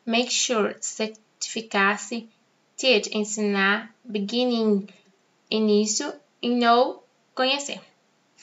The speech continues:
Quatro, o tema central do texto é a defesa dos direitos humanos,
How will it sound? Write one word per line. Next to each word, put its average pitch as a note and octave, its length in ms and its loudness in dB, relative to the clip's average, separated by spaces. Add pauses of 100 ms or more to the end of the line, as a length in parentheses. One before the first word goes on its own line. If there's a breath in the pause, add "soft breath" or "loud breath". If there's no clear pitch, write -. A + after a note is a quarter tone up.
(400 loud breath)
Quatro, G3+ 480 6
o B3+ 80 0
tema G4+ 320 6
central D#4 300 4
do C4 120 2
texto C4+ 440 2
é - 240 2 (140)
a G#3+ 80 2
defesa B3 400 2
dos C4 80 -8
direitos A3+ 340 0
humanos, G3 560 0